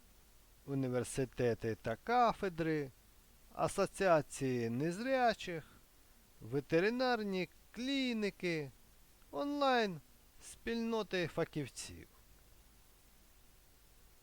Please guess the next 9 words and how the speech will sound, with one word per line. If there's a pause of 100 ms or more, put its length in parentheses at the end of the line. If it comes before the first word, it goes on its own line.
(1400)
Важливо
створити
мережу
довірених
експертів, (680)
до
яких
можна
звернутися